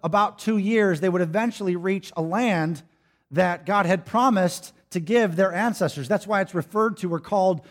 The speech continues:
the Promised Land. And I'm thinking about two years of camping in the wilderness, and I, you know, some of you may have enjoyed my, my posts on social media this week, uh, as I attempted,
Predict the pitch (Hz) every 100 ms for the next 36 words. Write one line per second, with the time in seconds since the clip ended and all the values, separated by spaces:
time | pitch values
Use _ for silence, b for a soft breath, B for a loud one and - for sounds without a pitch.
0 | B 175 170 202 220 220 - 170 147 143
1 | 160 247 247 247 214 190 185 170 B B
2 | - - 254 214 208 202 170 - 208 208
3 | 202 185 175 175 226 202 175 165 160 180
4 | 180 196 B B B - 185 185 170 226
5 | 226 185 196 196 190 175 147 196 202 175
6 | 170 170 151 170 - 202 196 185 160 196
7 | 165 180 170 208 190 165 160 156 165 156
8 | - B B B 151 160 160 151 185 196
9 | 180 - 202 190 180 156